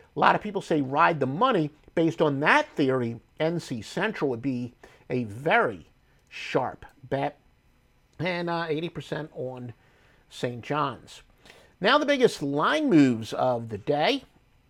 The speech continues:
And, uh, let me just get this thing out of the way. There we go. The biggest line moves of the day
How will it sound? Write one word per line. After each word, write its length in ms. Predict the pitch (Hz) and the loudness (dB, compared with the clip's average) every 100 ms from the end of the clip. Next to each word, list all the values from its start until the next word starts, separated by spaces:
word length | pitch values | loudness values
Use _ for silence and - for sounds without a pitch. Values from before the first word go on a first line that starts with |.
| _ - | _ -12
And, 440 | 123 123 120 120 | -10 -8 -10 -10
uh, 140 | 120 | -10
let 100 | 160 | -8
me 80 | 214 | -8
just 180 | 120 - | -10 -10
get 140 | 98 | -10
this 180 | 90 95 | -10 -12
thing 240 | - 90 87 | -14 -16 -16
out 120 | - | -16
of 40 | |
the 60 | - | -14
way. 80 | - | -8
There 220 | 135 139 | -4 -4
we 140 | 92 | -6
go. 120 | 87 98 | -10 -4
The 100 | 135 | 2
biggest 300 | 202 165 - | 4 2 0
line 280 | 147 160 | 0 0
moves 200 | 220 233 240 | -2 -4 -2
of 60 | |
the 80 | 240 | 2
day 280 | 247 254 | 4 4